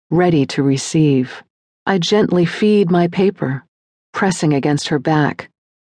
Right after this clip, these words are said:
feeding her piece by piece as paper glides smoothly in, slot made for reception. A part of her fine being, I hold my paper there for a while, before letting go.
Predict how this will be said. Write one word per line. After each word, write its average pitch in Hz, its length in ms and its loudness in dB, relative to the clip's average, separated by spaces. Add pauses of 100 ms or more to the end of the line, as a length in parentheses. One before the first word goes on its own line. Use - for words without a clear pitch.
(260)
feeding 214 440 2
her 143 180 2
piece 226 400 0
by 165 320 0
piece - 560 -2 (100)
as 175 180 0
paper 233 420 0
glides 160 580 2
smoothly 214 600 2
in, 143 460 0 (640)
slot 190 400 0
made 175 280 2
for 160 120 2
reception. 147 760 0 (1040)
A 175 60 -2
part 233 300 2
of 185 120 0
her 165 100 0
fine 185 480 2
being, 165 480 2 (460)
I 208 120 2
hold 233 260 2
my 185 140 2
paper 175 340 0
there 143 240 0
for 156 160 -2
a 151 80 2
while, 151 520 2 (1000)
before 170 320 0
letting 147 300 2
go. 151 400 -2